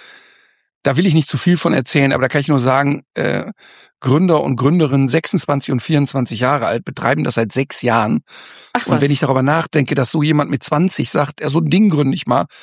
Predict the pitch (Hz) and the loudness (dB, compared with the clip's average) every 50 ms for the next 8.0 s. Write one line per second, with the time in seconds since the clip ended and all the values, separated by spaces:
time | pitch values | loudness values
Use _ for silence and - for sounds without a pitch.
0 | - - - _ _ - 123 - - - - 160 180 226 247 - - - 120 - | -20 -20 -20 _ _ -6 -4 -4 -4 -2 0 2 2 2 2 0 -2 -2 -4 -4
1 | - - 101 - - - - - - - - 156 156 143 127 139 135 - 135 156 | -4 -4 -4 -4 -4 -6 -10 -20 -16 -6 -4 -2 0 2 0 0 0 0 0 0
2 | 185 - - 170 143 147 147 - - - - _ - - - 190 196 - - 165 | -2 0 0 2 2 2 0 -2 -6 -14 -16 _ -14 -6 -2 -2 -2 0 0 -2
3 | 151 - - 147 147 151 - 131 123 - 143 139 135 147 127 - - - 170 185 | -2 0 0 -2 -2 -2 -2 -6 -4 0 0 2 2 0 0 -2 -4 -2 -2 0
4 | 185 139 107 92 104 - - - - - - - _ _ - 117 - - - 127 | 0 0 0 0 -2 -2 -4 -6 -18 -20 -20 -20 _ _ -6 -4 -2 0 0 2
5 | 143 151 - 143 147 165 160 156 165 156 - 160 147 147 190 240 247 - 156 - | 2 2 2 2 2 2 2 2 0 0 0 2 2 2 2 2 0 -2 -4 -4
6 | 139 - - 127 131 123 - 131 120 - - - - 139 - - 139 120 131 185 | -6 -4 -2 -2 -2 -2 -4 -6 -6 -4 -4 -4 -4 -4 -4 -4 -2 0 2 2
7 | 202 - - - 135 - - - - 120 117 - - 104 101 151 147 - - | 2 0 -2 -4 -4 -6 -4 -2 -2 -2 -2 -4 -4 -2 -2 -2 -2 -2 -6